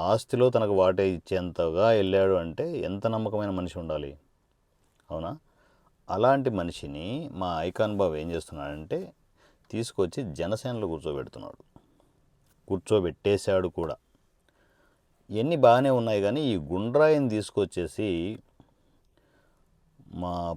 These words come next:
పవన్ కళ్యాణ్ గారు ఎందుకు చంకలో పెట్టుకున్నారు అనేది అర్థం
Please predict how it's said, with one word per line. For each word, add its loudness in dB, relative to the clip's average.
పవన్ 2
కళ్యాణ్ 4
గారు 6
ఎందుకు 0
చంకలో 2
పెట్టుకున్నారు -2
అనేది -2
అర్థం -2